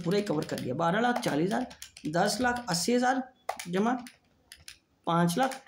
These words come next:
जमा तीन लाख अस्सी हज़ार, चालीस लाख, चार लाख चालीस हज़ार, बतालीस लाख चालीस हज़ार, बतालीस लाख चालीस हज़ार। ठीक है स्टूडेंट्स, ये सारा हमारा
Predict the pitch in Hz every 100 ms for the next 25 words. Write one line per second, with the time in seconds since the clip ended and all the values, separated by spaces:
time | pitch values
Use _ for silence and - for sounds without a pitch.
0 | - 196 202 196 - - _ _ _ -
1 | - _ - 190 202 233 240 185 170 240
2 | 240 247 - - - - - - - -
3 | _ 165 165 185 233 247 247 - - -
4 | 185 175 202 202 202 175 220 247 240 262
5 | - - - _ _ _ - - - -
6 | - _ - - - - - - _ _
7 | _ - - - - - - _ _ _
8 | _ _ _ _ _ 165 175 175 185 202
9 | 202 185 175 127 123 - - - - -
10 | - _ _ _ _ _ - 165 160 156
11 | 160 190 - 208 - - _ _ - -
12 | _ _ - - - - - - - -
13 | - - - 123 202 214 254 262 - -
14 | 175 202 196 147 151 170 139 135